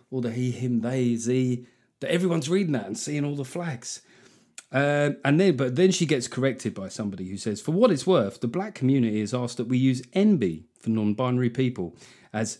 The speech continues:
N B typically means non-black. I only know this 'cause someone corrected me a while ago. So try and share the <laughs> info." I mean, of course, the person that said this isn't a black person. Of course it isn't. They've got a lot. <laughs> They,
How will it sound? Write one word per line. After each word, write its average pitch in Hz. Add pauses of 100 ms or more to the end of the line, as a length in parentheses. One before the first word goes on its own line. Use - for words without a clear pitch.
N 170
B 131
typically 135
means 120
non-black. 151 (480)
I 139
only 175
know 156
this 135
'cause 120
someone 123
corrected 131
me 110
a 104
while 113
ago. 87 (140)
So 139 (420)
try 240
and 185
share 123
the 113
<laughs> 123
info." - (800)
I -
mean, 131
of -
course, 123
the -
person 104
that -
said 98
this -
isn't 95
a 87
black 113
person. 98
Of 117
course 196
it 117
isn't. 90 (520)
They've 110
got 120
a 117
lot. 135
<laughs> - (1400)
They, 190